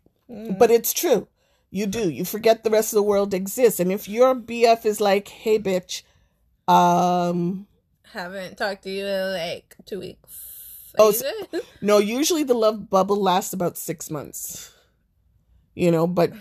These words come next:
Speaker 2: if your best friend's like, um, "When you coming out?"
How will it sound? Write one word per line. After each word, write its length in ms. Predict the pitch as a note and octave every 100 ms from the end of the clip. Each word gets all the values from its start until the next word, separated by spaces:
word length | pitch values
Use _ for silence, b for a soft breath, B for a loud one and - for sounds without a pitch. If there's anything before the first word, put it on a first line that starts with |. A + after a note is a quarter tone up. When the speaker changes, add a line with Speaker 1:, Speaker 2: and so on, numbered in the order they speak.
| C3+
Speaker 2:
if 240 | F#3+ -
your 100 | B3
best 320 | A3 G#3+ G#3+
friend's 300 | A3 G#3+ G#3
like, 240 | F#3 F#3 -
um, 400 | F#3+ F#3 F3+ F#3 - _ _ _ _ _ -
"When 220 | E3+ G#3
you 100 | G#3+
coming 280 | - G#3+ G3+
out?" 240 | C4 -